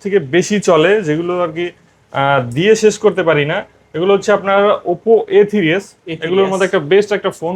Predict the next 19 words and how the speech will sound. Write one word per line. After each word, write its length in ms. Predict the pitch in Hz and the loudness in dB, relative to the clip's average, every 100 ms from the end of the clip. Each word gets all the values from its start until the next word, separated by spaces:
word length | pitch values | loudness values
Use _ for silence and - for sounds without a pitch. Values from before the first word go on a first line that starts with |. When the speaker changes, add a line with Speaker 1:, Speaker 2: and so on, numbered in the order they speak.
| 180 | -6
Speaker 1:
Oppo 140 | 175 185 | -6 -4
এ 120 | 170 | -4
থ্রি 240 | 170 170 175 | -6 -2 -2
এস, 120 | 185 | 0
এটা 140 | 165 | -2
হচ্ছে 220 | 165 - 180 | -2 0 0
আপনার 340 | 165 156 160 160 156 _ _ - | 0 -2 -2 -2 -4 _ _ -4
আহ, 80 | 139 | -2
ছয় 280 | 139 156 160 | -2 0 2
জিবি 220 | 160 190 | 2 2
র্যাম, 220 | 180 185 | 2 2
একশো 200 | 190 185 | 0 -2
আঠাশ 340 | 190 147 180 165 | -2 0 -2 -2
জিবি 220 | 185 190 | 0 0
রোম, 300 | 165 175 196 | 2 0 -2
এটাতে 420 | 196 _ - 160 | -10 _ -8 -2
Speaker 2:
ওকে। 160 | 170 175 | 0 2
Speaker 1:
রয়েছে 300 | 170 180 196 | 4 2 0
কিন্তু 180 | 196 | -4